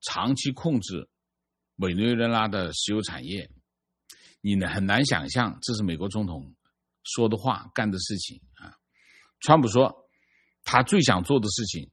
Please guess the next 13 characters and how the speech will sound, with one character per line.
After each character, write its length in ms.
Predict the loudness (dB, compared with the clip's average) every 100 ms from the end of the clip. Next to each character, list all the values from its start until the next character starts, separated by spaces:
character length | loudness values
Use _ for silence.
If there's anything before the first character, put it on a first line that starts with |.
| -6
就 100 | -4
是 120 | -2
拿 280 | -2 2 4
走 340 | 4 2 0 _
伊 160 | 4
朗 180 | 4 2
的 100 | -6
石 200 | -8 -8
油， 240 | -8 -10 -16 _ _ _ _ _ _
啊， 240 | -18 -18 -18 _ _ _ _ _ _ _
所 180 | 6
以 140 | 8 8
呢， 400 | 6 2 0